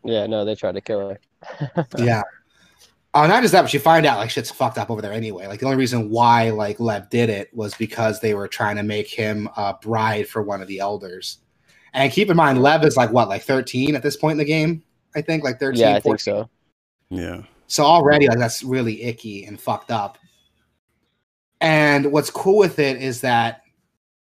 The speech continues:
Speaker 2: what's cool with that is that Abby sees it. Abby's the one that meets Lev and Lev's, uh, sister. I can't remember her name.
Speaker 1: Yara.
Speaker 2: Um, Yara, yeah. He, uh, Abby's the one that meets Lev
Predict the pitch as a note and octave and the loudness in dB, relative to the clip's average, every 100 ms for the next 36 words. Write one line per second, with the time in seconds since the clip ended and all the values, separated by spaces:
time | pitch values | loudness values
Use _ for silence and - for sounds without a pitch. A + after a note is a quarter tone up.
0 | _ _ _ E3 D#3 - G#3 G3+ D#3 C3+ | _ _ _ -4 -2 4 4 6 2 0
1 | C#3 - C#3+ E3 C#3+ A#2+ - A2+ A#2 C3 | -4 -2 0 2 0 -6 -6 -8 -4 -2
2 | D3 D#3 C#3 A#2+ B2 A#2 A2 A#2 B2+ B2 | 0 0 -2 -2 -2 -2 -4 -4 -4 -4
3 | A#2+ A2 G#2+ A2 A2+ A2+ G#2 G2 G#2 G2 | -4 -4 -4 -8 -8 -6 -6 -8 -10 -10
4 | - - A#2+ - G#2 B2+ A2 G#2+ G2+ G2+ | -10 -10 -10 -8 -10 -8 -10 -10 -12 -14
5 | G#2 G2+ G2+ G#2 _ _ - _ - G2+ | -16 -16 -16 -20 _ _ -20 _ -2 2
6 | F#2 G#2 G#2 G2+ _ _ C3 C3 B2 G#2 | 4 2 0 -4 _ _ 2 6 6 4
7 | A2 G#2 G#2+ A#2+ B2+ - - C3 A#2+ A2 | 0 0 -2 -6 -6 -6 -8 -4 -4 -2
8 | B2+ C#3+ C#3+ C3 A#2 A#2 C3 B2+ A#2+ G#2 | -2 -2 0 0 0 0 -2 -2 -2 -2